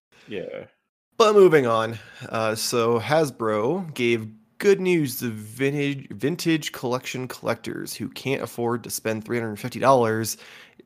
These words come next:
Speaker 2: during a pandemic
Speaker 1: <laughs>
Speaker 2: with the news of a regular release of the child with the little weird baby carrier egg thing.
Speaker 1: Odd.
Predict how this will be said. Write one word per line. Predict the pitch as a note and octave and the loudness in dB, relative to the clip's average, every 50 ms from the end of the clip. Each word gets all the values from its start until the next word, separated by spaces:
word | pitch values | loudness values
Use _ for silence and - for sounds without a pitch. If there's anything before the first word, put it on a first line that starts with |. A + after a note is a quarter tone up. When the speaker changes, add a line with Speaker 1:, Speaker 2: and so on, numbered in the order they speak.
| - | -4
Speaker 2:
during | - - F3+ G3+ F#3 D#3+ | 2 4 6 6 6 4
a | |
pandemic | - D3+ D#3+ C#3+ B2+ D3 D3 B2+ A2+ G#2+ G#2+ - - - - - _ _ _ _ _ - | 4 4 2 2 2 2 0 2 0 -2 -4 -6 -10 -16 -18 -20 _ _ _ _ _ -14
Speaker 1:
<laughs> | C3 B2 - | -14 -12 -8
Speaker 2:
with | A#2 A#2 A#2+ A2+ A#2+ - | -4 -2 -2 -2 -4 -6
the | A#2 A2+ A#2 A2+ A2+ A2+ A2+ A#2 G#2+ | -4 -2 -2 0 0 -2 -2 -4 -4
news | A#2 B2+ C#3 D3+ E3+ F#3 F3 D3+ | -2 -2 0 0 0 0 0 -2
of | D3 G#2+ | -2 -2
a | G#2+ | 0
regular | G#2+ A2+ A#2+ - D3 D3+ D3 D3 | -2 -2 -2 0 -2 -2 -2 0
release | C#3+ D3 C#3+ A#2+ A2+ A#2 A#2 A#2 - - - | 0 -2 -2 0 0 -2 -2 -2 -4 -6 -8
of | - - G#2 G#2 G2 G2 G2+ | -6 -6 -6 -6 -6 -8 -12
the | G#2 G#2 G2+ G2+ G2+ G2+ | -10 -8 -6 -6 -6 -6
child | - - - A2+ A2+ A2+ A2+ A#2 A2+ A2+ A2 | -8 -8 -6 -4 -4 -2 -2 -2 -2 -4 -6
with | G#2 - | -8 -10
the | - A2+ | -10 -8
little | G#2+ G#2+ A2 A2 A2+ G#2+ G#2 | -8 -6 -6 -6 -6 -4 -4
weird | A2 A2 G#2+ G#2 G#2 G#2 G#2 G#2 G2 G2 - _ _ _ _ _ - | -4 -4 -4 -4 -4 -4 -4 -6 -8 -12 -18 _ _ _ _ _ -8
baby | - G#2 G#2 G#2 G#2 G#2 | -6 -6 -4 -4 -6 -8
carrier | - - A2 G#2+ G2+ G#2 G#2 G2+ G2 G2 G2+ G2 - | -4 -2 -2 -2 0 -2 -2 -4 -4 -4 -6 -6 -4
egg | G#2+ G#2 G2+ G2+ G2 G2 G2 - - _ _ _ _ _ _ _ | -4 -4 -4 -4 -6 -8 -10 -16 -18 _ _ _ _ _ _ _
thing. | - - A#2 G#2+ G#2 G2+ G#2 G#2 G2+ G2+ - _ _ _ _ _ _ _ _ _ G2+ | -10 -4 -2 -2 -2 -2 -4 -8 -10 -12 -14 _ _ _ _ _ _ _ _ _ -14
Speaker 1:
Odd. | G2+ G2+ G2+ G2+ - | -14 -14 -16 -20 -20